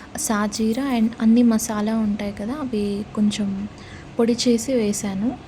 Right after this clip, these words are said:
And అలాగే దీంట్లోనే నేను, ఆ, సాల్ట్, పసుపు and టూ స్పూన్స్, ఆ, కారం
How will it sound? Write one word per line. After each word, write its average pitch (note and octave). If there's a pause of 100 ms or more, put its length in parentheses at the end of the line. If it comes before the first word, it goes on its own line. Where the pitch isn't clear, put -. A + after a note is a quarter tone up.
(340)
And A3
అలాగే G#3
దీంట్లోనే G#3+
నేను, G#3
ఆ, G3+
సాల్ట్, G3+ (580)
పసుపు A#3 (640)
and G#3 (180)
టూ A#3+
స్పూన్స్, A3+
ఆ, G3 (120)
కారం G3+